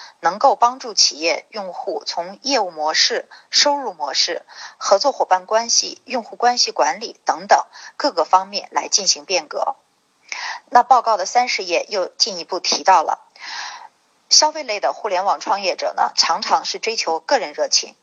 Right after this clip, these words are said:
企业互联网创业者通常优先追求的是企业痛点。这两句话我们可以非常直观地理解。B to C的创业项目往往关注的就在于解决消费者的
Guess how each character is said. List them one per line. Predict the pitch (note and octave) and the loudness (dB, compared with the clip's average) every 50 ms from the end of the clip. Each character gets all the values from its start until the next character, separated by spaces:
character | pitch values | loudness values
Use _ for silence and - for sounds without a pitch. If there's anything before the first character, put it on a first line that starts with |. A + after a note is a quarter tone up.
| _ _ - - - - - - - | _ _ -18 -14 -14 -14 -10 0 2
企 | - - G3+ F#3+ | 2 2 2 0
业 | B3 D#4+ C#4 - | 0 0 0 0
互 | - C#4 A#3+ | 0 -2 -2
联 | G3+ F#3+ G3+ | 0 0 2
网 | G3 F3 F3+ - | 2 0 0 0
创 | - A#3 A3 G#3+ | -4 -6 -4 -2
业 | G#3+ F3 | -2 -2
者 | D#3+ - E3 - - - | -2 -2 -4 -6 -6 -10
通 | - - C4 C4+ C4+ | -2 0 0 0 0
常 | - - F#3 E3 D#3 C4+ C4+ F#3 | -2 0 2 2 2 0 -4 -4
优 | B3 C4+ C4+ | -4 -2 0
先 | C4+ - - A3+ A3 A3 | 0 0 -2 -2 -4 -6
追 | - G#3 A3+ A3 | -6 -4 -4 -2
求 | - - - | -2 -4 -2
的 | - - | -2 -2
是 | - - - - - - | -2 -2 -2 -4 0 2
企 | - - C3+ | 2 2 2
业 | C3 - | -4 -10
痛 | - - G#3 E3+ D#3 | -10 -10 -12 -12 -12
点。 | - - - - _ _ _ - - - - - - - - | -12 -12 -12 -12 _ _ _ -20 -20 -18 -18 -18 -20 -2 0
这 | - E4 | 2 2
两 | C4+ F#3+ B2 - | 4 2 0 0
句 | - F#3 | -6 -12
话 | F3+ - G#3+ E3+ | 0 2 4 4
我 | - C#3+ | 4 2
们 | D3+ D3+ | -4 -10
可 | - - A3+ | -10 -8 -8
以 | G#3 F3 | -8 -6
非 | - B3+ - | -6 -6 -4
常 | - F3 F3 - | -2 -4 -4 -2
直 | - - - | -4 -2 2
观 | G#3 G#3+ A3+ | 2 2 4
地 | A3 F#3+ | 2 -4
理 | D#3+ - - | -6 -6 -6
解。 | - - - - - - _ _ _ - - - - - _ | -6 -4 -4 -4 -8 -10 _ _ _ -18 -18 -18 -18 -6 _
B | C#4+ C#4+ | -2 -2
to | - - D4 | -2 -2 -4
C | - - D#4+ D#4 | -2 0 0 2
的 | C#4 C#4 - | 2 0 0
创 | - A#3 A3 G3 | 0 -4 -4 -4
业 | F3+ D#3+ | 0 0
项 | - - G#3+ F3 D3+ | 4 6 6 4 4
目 | C#3+ - - _ _ | 0 -10 -20 _ _
往 | F3 F3 E3+ | 4 4 6
往 | F3 A3+ F#3 F3 | 4 2 0 2
关 | - A#3 B3+ C4 C#4 | 0 0 0 0 -2
注 | - C#4+ G#3+ | -6 -6 0
的 | - - - - | 0 0 0 0
就 | - - F3+ | -4 -6 0
在 | - G3+ E3+ | 0 0 0
于 | D3+ D#3 F3 | 0 -4 -2
解 | - - - - | -2 -2 -2 -2
决 | - - D3+ - - - | -6 -8 -8 -6 0 4
消 | - - C4+ C#4 | 4 6 6 4
费 | - F4 C4+ - | 2 -4 -8 -6
者 | - - - | -6 -8 -6
的 | - - - - | -4 -4 -4 -4